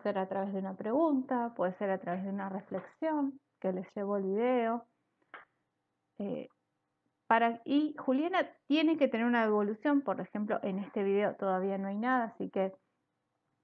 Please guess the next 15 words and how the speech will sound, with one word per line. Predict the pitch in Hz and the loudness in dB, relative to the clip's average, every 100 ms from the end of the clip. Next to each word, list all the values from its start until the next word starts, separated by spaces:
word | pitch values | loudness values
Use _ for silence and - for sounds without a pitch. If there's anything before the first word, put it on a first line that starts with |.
| _ _ | _ _
aquellos | 214 220 220 233 | -6 -6 -6 -6
que | 196 | -4
todavía | 196 185 196 208 | 0 0 0 -2
no | 208 208 208 | -4 -2 -2
han | 208 | 0
participado, | 190 185 190 180 180 202 196 208 202 - | -2 -2 -6 -8 -2 2 2 2 -2 -6
estaría | 180 - 196 190 190 - _ _ _ | -10 -6 -2 0 0 -2 _ _ _
buenísimo | - 196 214 254 254 214 190 | -8 -4 0 0 0 -2 -2
que | 185 | -4
lo | 175 196 | -4 -4
puedan | 190 185 180 | -2 -2 -4
hacer | 190 214 220 226 240 | -6 0 0 0 -6
respondiendo | 180 - 202 196 196 202 196 185 | -10 -6 -6 -4 -4 -4 -4 -4
desde | 175 175 | -4 -8
acá. | 180 - 254 254 | -8 0 0 0